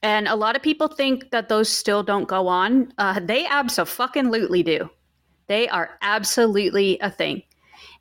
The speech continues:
And I have heard people, I had friends that lived in a shitty part of Nevada, and I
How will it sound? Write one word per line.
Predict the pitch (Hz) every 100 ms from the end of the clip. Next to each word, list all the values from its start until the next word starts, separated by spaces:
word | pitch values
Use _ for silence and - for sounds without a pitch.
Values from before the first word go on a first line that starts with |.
| -
And | 190 185 -
I | 190
have | 262
heard | 262 254 262 -
people, | 226 202 175 180 - -
I | 180 185 190 190 180
had | 196 -
friends | 196 202
that | 208 196
lived | 202 196 185 165
in | - 190 185 190 185 - _ _ 190
a |
shitty | 190 - 190 196 208
part | 214
of | 240
Nevada, | 233 170 170 180 196 _ - - - -
and | 190 180 175 175 170 170 170 - _ _ _ -
I | 180 185 185 180 180 180 180 175